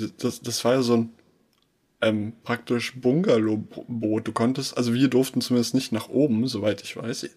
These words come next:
Oder zumindest glaub ich nicht, dass irgendjemand oben auf dem, äh,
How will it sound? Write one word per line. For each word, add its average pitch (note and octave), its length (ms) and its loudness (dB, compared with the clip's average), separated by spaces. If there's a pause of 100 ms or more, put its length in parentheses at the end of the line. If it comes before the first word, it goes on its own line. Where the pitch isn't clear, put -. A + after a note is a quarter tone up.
(140)
Oder - 120 -14
zumindest - 280 -6
glaub G#2+ 180 -6
ich - 100 -10
nicht, A2 160 -4
dass - 140 -6
irgendjemand G#2+ 500 -6
oben A2+ 240 2
auf A2 160 -8
dem, G#2+ 240 -8 (680)
äh, G#2 380 -2